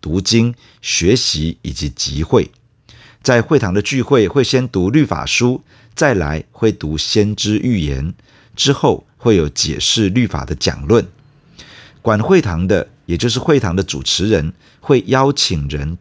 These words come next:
读经、讲道。犹太人在被掳归回之后，平常生活、说话使用的是亚兰文，到了读圣经的时候，则是使用希伯来文。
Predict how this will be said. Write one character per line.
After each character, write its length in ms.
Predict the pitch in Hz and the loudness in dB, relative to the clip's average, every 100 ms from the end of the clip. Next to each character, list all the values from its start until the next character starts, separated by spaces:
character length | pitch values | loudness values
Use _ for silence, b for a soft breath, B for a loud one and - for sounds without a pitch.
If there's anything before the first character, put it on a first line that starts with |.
| - | -6
读 180 | 78 87 | -4 -2
经、 320 | 110 113 123 b b b - | 0 0 -4 b b b -4
讲 240 | - - - | -4 -2 -2
道。 280 | 107 - _ _ _ _ _ b b - | 0 -2 _ _ _ _ _ b b 0
犹 180 | 117 | 2
太 160 | 135 180 | 4 4
人 240 | 131 101 | 4 2
在 220 | 104 123 107 | 2 0 0
被 340 | - 160 135 | 0 2 2
掳 220 | 85 73 | 0 -6
归 220 | - 117 | -2 0
回 160 | 104 82 | 0 -2
之 160 | - - | -4 -4
后， 240 | 127 - _ b b b - | -2 -4 _ b b b -6
平 260 | 101 139 | -2 0
常 220 | 139 95 101 | 0 0 0
生 340 | - 135 143 | 2 2 0
活、 480 | 123 87 78 85 - | -4 -2 0 0 -4
说 340 | - - 127 123 | -8 0 2 2
话 320 | 151 127 - b b - | 0 -2 -4 b b -4
使 280 | - - | -2 0
用 200 | 87 120 | 2 2
的 80 | 90 | 2
是 280 | 82 110 95 | 0 0 0
亚 200 | 65 67 | -2 -4
兰 220 | 69 78 | -2 0
文， 300 | 101 71 85 - b b b b | 0 0 -4 -10 b b b b
到 180 | 120 104 | 2 2
了 100 | 92 | 2
读 240 | - 80 | -2 -4
圣 280 | - 135 110 | 0 0 0
经 160 | 123 127 | 0 0
的 100 | 95 | 0
时 160 | 80 | -2
候， 240 | 90 85 b b b b | 0 -2 b b b b
则 240 | - 80 | -4 0
是 240 | 92 117 95 | 0 0 0
使 300 | - 82 65 | 0 0 2
用 240 | 98 78 | 2 2
希 240 | - 123 | 0 0
伯 120 | 107 82 | 2 2
来 140 | 80 | 2
文。 320 | 73 69 73 | 0 -4 -8